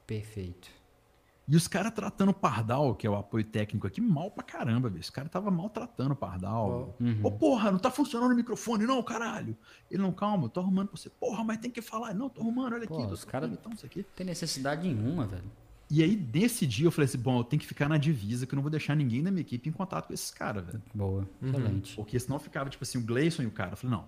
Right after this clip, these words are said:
Speaker 2: eu vou sentar aqui no canto, porque daqui pra cá eu seguro."
Speaker 1: Uhum.
Speaker 3: Uhum.
Speaker 2: Né? E eu sei que lá pelas tantas, velho, no que foi o pênalti do Hudson,
Speaker 1: Uhum.
Speaker 2: que foi o penúltimo, né?
Speaker 1: Sim,
Speaker 2: Acho que
Speaker 1: deve
Speaker 2: foi
Speaker 1: ter
Speaker 2: ele, depois o Thiago
Speaker 1: é,
Speaker 2: Neves.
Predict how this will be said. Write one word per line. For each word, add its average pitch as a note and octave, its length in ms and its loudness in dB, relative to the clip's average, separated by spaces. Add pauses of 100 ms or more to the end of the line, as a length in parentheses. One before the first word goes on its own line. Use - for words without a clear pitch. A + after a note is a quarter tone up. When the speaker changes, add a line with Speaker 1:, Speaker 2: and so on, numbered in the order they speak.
(140)
Speaker 2:
eu G2+ 120 -8
vou G2+ 80 -10
sentar A2 280 -8
aqui A2+ 200 -6
no D3 80 -2
canto, B2+ 300 0
porque - 180 -8
daqui F3 260 -6
pra D3 180 -8
cá - 140 -10
eu A2+ 100 -6
seguro." F#3 440 -4
Speaker 1:
Uhum. C3+ 180 4
Speaker 3:
Uhum. C#3 320 2 (140)
Speaker 2:
Né? G#2+ 180 0 (1300)
E C#3+ 60 -6
eu C#3+ 80 2
sei E3+ 160 0
que E3+ 140 -6
lá F#3+ 160 -2
pelas G3+ 260 -2
tantas, D3+ 400 4
velho, G2+ 200 2
no A#2 40 2
que A#2+ 140 -2
foi - 240 2
o - 20 4
pênalti C#3+ 420 2
do B2 160 4
Hudson, C#3+ 520 4 (580)
Speaker 1:
Uhum. A2+ 460 4
Speaker 2:
que A2+ 120 -6
foi B2 140 0
o - 20 -4
penúltimo, A2+ 600 2
né? A2 80 2
Speaker 1:
Sim, B2+ 280 2
Speaker 2:
Acho - 20 4
que G#2+ 60 2
Speaker 1:
deve G#2+ 100 2
Speaker 2:
foi A2 120 2
Speaker 1:
ter G#2 60 6
Speaker 2:
ele, B2+ 140 2
depois A2 280 -2
o G#2+ 60 -8
Thiago G2 220 -4
Speaker 1:
é, - 20 0
Speaker 2:
Neves. B2 320 2